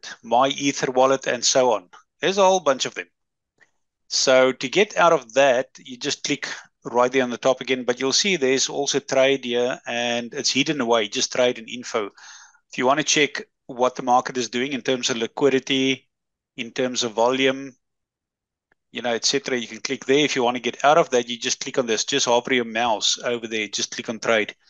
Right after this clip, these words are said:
So there's a huge amount of trades that are actually going through this website right now at the moment.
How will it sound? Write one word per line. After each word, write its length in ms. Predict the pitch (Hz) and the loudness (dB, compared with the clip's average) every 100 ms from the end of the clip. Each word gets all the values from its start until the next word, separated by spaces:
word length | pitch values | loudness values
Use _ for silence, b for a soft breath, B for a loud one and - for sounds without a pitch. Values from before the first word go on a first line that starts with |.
| b b _ _ - | b b _ _ -8
So 160 | - | 0
there's 200 | 135 196 | 2 2
a 40 | 214 | 2
huge 460 | 131 131 220 202 | 0 0 0 0
amount 280 | 143 131 131 | -2 0 0
of 100 | 123 | 0
trades 600 | - 139 127 113 - - 175 | 2 4 4 2 -2 -2 -2
that 120 | 123 | -2
are 80 | 120 | -2
actually 240 | 127 - 143 | -2 -4 -4
going 220 | 123 117 | -4 -4
through 480 | - 151 127 120 202 _ | -6 -2 0 0 -6 _
this 260 | 123 120 | -4 -4
website 480 | - 127 - 123 104 | -2 -2 -2 -2 -2
right 280 | 113 127 120 | 0 0 0
now 240 | 120 120 | -4 -2
at 220 | 117 120 - | -2 -4 -2
the 60 | |
moment. 480 | 110 104 123 - - | -2 -2 -4 -8 -14